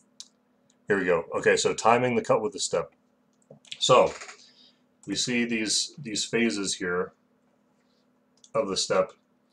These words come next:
So when do we add our cut into the step? Well, you can add it really in any of these, in, in any time during this, uh,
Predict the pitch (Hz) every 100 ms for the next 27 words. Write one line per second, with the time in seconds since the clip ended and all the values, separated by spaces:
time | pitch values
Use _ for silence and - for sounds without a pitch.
0 | _ _ _ _ - - 110 104 - -
1 | - 110 120 135 135 127 120 107 113 107
2 | 101 - 117 104 - - 107 98 92 -
3 | 87 76 _ _ _ _ _ - - -
4 | - _ _ _ _ _ _ - _ 117
5 | 110 110 - - _ _ _ 139 104 127
6 | 120 123 120 117 - - _ _ _ _
7 | _ 110 127 135 113 117 120 117 110 101
8 | 110 101 - - - _ _ - _ _
9 | _ _ _ _ _ _ _ _ 107 107
10 | 127 127 131 131 127 120 117 107 107 107
11 | 104 101 - - - 101 90 87